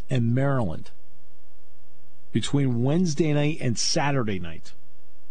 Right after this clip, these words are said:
He visited five high schools three weeks ago in the morning and then went to two games that night.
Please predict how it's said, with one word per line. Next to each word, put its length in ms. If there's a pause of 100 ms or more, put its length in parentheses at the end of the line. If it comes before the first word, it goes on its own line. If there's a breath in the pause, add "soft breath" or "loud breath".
(2500)
He 120
visited 460
five 440
high 280
schools 540
three 320
weeks 360
ago 360
in 80
the 80
morning 480 (2250)
and 180
then 220
went 240
to 100
two 300
games 400
that 260
night. 500